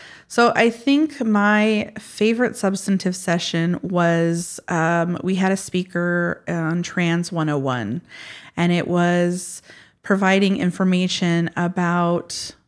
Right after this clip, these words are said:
that community, the trans community, you know, what to say, what not to say, you know, how to interact if you've never been around a trans person, and also some of the struggles that they go through, you know, in their employment, in their housing,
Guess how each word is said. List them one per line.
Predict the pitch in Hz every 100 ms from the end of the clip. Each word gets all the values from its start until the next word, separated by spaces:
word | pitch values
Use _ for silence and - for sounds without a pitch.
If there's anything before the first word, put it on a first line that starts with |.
| _ _ -
that | 175 175 175
community, | - 190 175 165 165 165
the | 175
trans | - 170 170 -
community, | 180 165 160 165 165 165 - - - - -
you | 180
know, | 160
what | 180 190
to | -
say, | 180 180 175
what | 175 170
not | 180 165 -
to | 180
say, | - 170 160 160 170 170 190 -
you | 202 190
know, | 170 165
how | 175 190
to | 196
interact | - 185 175 170 190 - - - - _ -
if | 185 196
you've | 175
never | 180 170 170
been | 180
around | 170 165 170
a | 175
trans | - 175 180
person, | - 185 - 202 190 190 - - - - -
and | 190
also | 175 214 254
some | - 247
of | 233
the |
struggles | 226 - 240 349 285
that | 180 170
they | 170
go | 165 160
through, | 165 - 175 127 127 156 - - - _ -
you | - 185
know, | 170 165
in | 185
their | 175 170
employment, | 170 - 240 247 240 233 -
in | 180
their | 165 170
housing, | 202 220 226 220 214 202 196 196